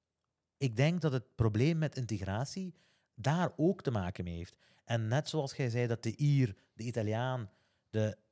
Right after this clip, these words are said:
eh, dus al die, al die groeperingen die zich in de, eh, Verenigde Staten zich plaatsvinden, ik geloof dat die, omdat die zo, omdat hun cultuur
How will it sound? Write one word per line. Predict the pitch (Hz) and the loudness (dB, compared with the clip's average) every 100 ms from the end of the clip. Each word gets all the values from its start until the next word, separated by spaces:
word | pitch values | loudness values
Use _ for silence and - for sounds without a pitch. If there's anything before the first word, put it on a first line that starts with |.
| - | -6
eh, | 117 104 98 - _ _ | -2 -2 -4 -8 _ _
dus | 113 101 | -6 -2
al | 131 | 0
die, | 131 127 - | 2 2 0
al | 127 135 | 0 0
die | 101 | 2
groeperingen | 110 110 120 139 139 | 0 4 4 4 0
die | 110 110 | -2 -2
zich | 107 | -2
in | 110 | 0
de, | 107 95 - | 0 -2 -2
eh, | 104 95 90 95 - 110 | -2 0 -2 -10 -12 -6
Verenigde | 104 110 104 | -2 0 -2
Staten | - 104 107 101 90 - | -2 -2 0 -2 -4 -6
zich | 104 | -8
plaatsvinden, | - 104 131 - 165 170 _ _ _ | -4 -2 -2 -2 -4 -6 _ _ _
ik | 147 - | -2 2
geloof | 151 165 147 | 2 2 2
dat | 151 | 0
die, | 151 151 - _ _ _ _ _ - | 0 -4 -6 _ _ _ _ _ 0
omdat | 147 135 - 302 | 2 4 2 0
die | 208 | 0
zo, | 120 131 120 101 - _ _ _ _ | 4 6 4 2 -6 _ _ _ _
omdat | 127 143 175 | -2 0 0
hun | 196 | -2
cultuur | 156 127 120 123 107 95 | 2 2 2 2 2 0